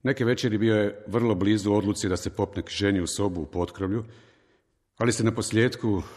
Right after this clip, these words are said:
suzdržao takvih ispada. Nastavili su spavati odvojeno, svodeći uzajamne aktivnosti na minimum. Bilo je prošlo već nekoliko tjedana otkako je supruzi objavio svoju odluku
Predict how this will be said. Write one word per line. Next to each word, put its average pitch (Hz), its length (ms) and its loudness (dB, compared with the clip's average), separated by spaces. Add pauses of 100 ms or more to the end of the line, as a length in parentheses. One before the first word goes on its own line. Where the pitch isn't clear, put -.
(180)
suzdržao 98 720 0
takvih 87 340 -4
ispada. 82 380 -6 (1600)
Nastavili 104 380 0
su 87 160 -6
spavati 95 640 2
odvojeno, 87 500 0 (840)
svodeći 110 680 0 (260)
uzajamne 104 540 0
aktivnosti 98 600 -2
na 90 120 -2
minimum. 78 380 0 (2000)
Bilo 127 200 2
je - 60 -2
prošlo 117 300 0
već - 260 -2
nekoliko 98 420 0
tjedana 82 520 0
otkako 80 260 -8
je 82 40 -2
supruzi 85 500 -6
objavio 90 440 2
svoju 92 280 0
odluku 90 400 -2